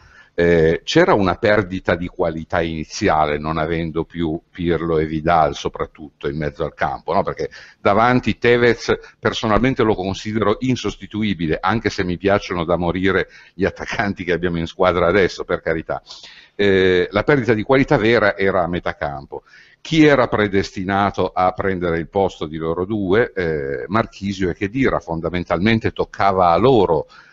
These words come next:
eh, andare a coprire quella apparente perdita di qualità, ma nelle prime partite noi Marchisio e Khedira in campo non ce li abbiamo avuti.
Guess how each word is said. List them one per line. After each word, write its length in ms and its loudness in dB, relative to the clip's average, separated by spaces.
eh, 160 -2
andare 540 2
a 140 0
coprire 560 0
quella 420 0
apparente 720 -2
perdita 400 -4
di 100 -6
qualità, 480 -4
ma 160 2
nelle 240 4
prime 240 0
partite 420 -2
noi 200 -2
Marchisio 480 -4
e 40 -6
Khedira 420 0
in 140 0
campo 400 -2
non 380 2
ce 160 -2
li 120 0
abbiamo 560 -2
avuti. 560 -12